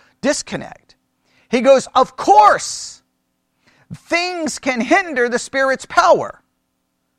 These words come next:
This does not lessen it. It seems basic to me." He's got it all figured out. Yeah,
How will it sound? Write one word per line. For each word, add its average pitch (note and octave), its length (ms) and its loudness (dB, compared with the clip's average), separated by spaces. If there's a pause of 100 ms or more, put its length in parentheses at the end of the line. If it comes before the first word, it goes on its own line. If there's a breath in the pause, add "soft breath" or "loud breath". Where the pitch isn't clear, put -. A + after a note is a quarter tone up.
This D4 220 -2
does B3+ 220 2
not A#3+ 260 2
lessen G3+ 640 0
it. - 400 -10 (560)
It G#3 140 -12
seems F3+ 460 -6
basic A#3+ 600 -2
to - 120 -4
me." - 360 -12 (4000)
He's F#3+ 160 -8
got G3+ 160 0
it F#3+ 80 -2
all E3+ 120 4
figured D3+ 300 -10
out. B2+ 220 -10
Yeah, G#2+ 160 -12